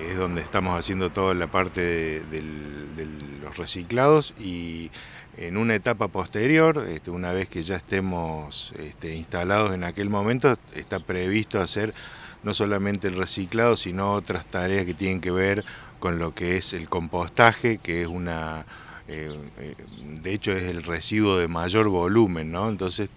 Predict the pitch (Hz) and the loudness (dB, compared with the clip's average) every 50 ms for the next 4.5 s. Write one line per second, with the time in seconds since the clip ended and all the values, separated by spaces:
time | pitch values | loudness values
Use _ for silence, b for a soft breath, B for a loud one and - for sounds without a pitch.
0 | - - - - 85 80 82 87 92 98 107 113 110 107 98 95 98 98 95 - | -20 -16 -8 -4 -4 -2 -2 -2 -2 -2 0 0 0 0 -2 -2 -2 -2 -2 -4
1 | 101 87 - - 98 90 90 90 92 95 98 101 101 104 98 90 87 82 - - | -6 -8 -8 -6 -6 -4 -2 -2 0 0 0 0 0 0 -2 -4 -4 -6 -6 -6
2 | 90 87 92 98 107 110 107 95 90 85 82 78 B B B B 87 82 82 82 | -6 -4 -2 -2 0 0 0 0 -2 -4 -4 -6 B B B B -6 -4 -4 -4
3 | 80 78 82 82 85 87 92 95 92 95 - - 95 98 101 104 110 123 127 127 | -4 -6 -6 -6 -4 -2 -2 0 0 -2 0 0 0 2 2 4 4 4 4 2
4 | 104 82 - 90 90 90 - - - | 0 0 -2 -2 -2 -2 -4 -6 -10